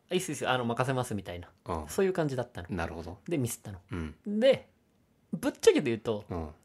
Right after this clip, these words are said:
Speaker 1: まあ、十二なの、みんな。十二
Speaker 2: うん。
Speaker 1: プララーメンなの。
Speaker 2: ああ。
Speaker 1: ラーメンと、あと、なんだっけ。あのー、茶碗蒸し。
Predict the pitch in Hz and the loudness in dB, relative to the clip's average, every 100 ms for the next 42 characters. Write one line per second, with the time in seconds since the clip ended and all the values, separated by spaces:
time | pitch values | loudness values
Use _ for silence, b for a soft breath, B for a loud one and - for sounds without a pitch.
0 | - 233 110 214 427 139 135 113 90 101 | 2 2 4 8 8 8 6 2 0 -4
1 | 98 98 98 _ _ _ _ _ - 143 | -4 -6 -10 _ _ _ _ _ -8 0
2 | 277 320 202 - - 120 110 110 95 90 | 6 8 6 4 4 4 4 0 -2 -8
3 | 104 - _ _ 98 87 80 80 78 - | -12 -18 _ _ -4 -2 -2 -6 -8 -14
4 | _ _ 175 196 175 156 135 - 254 143 | _ _ 0 4 4 4 2 4 6 6
5 | 101 - 127 - 110 107 110 104 - 107 | 2 -2 -2 0 0 2 0 -2 -6 -12
6 | - B B B B B - 127 117 113 | -12 B B B B B -8 -2 0 0
7 | 113 113 113 113 117 - 120 113 104 - | 0 -2 -2 -4 -2 2 2 2 -4 -8